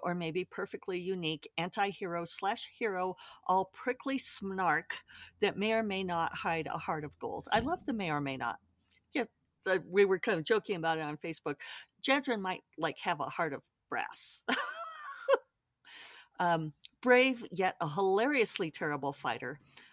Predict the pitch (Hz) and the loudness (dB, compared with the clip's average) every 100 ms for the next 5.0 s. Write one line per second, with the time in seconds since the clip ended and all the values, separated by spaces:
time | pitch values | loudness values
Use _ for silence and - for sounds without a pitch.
0 | - 202 202 - 214 254 277 180 - 185 | 2 4 4 0 0 -2 -2 -2 -2 -4
1 | 175 175 - - 135 147 156 170 - 214 | 0 2 2 2 2 2 0 2 2 2
2 | 190 - - 208 190 - 165 156 - 220 | 2 2 2 4 4 4 2 0 0 -2
3 | 202 170 147 196 196 165 - 147 123 104 | -2 -2 0 0 -2 -4 0 0 0 -2
4 | - - 143 139 - 160 - 85 165 - | -4 -4 -4 -6 -6 -6 -4 -2 -2 -2